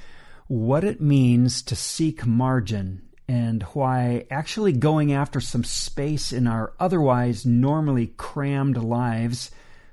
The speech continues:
provides some room for life and more life. I want to talk about what it means to lean into silence and how one square inch on the planet,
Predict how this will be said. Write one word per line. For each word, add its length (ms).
provides 640
some 320
room 320
for 300
life 680
and 300
more 280
life. 480
I 60
want 280
to 80
talk 200
about 320
what 160
it 100
means 500
to 200
lean 680
into 460
silence 1120
and 140
how 480
one 360
square 540
inch 420
on 220
the 80
planet, 580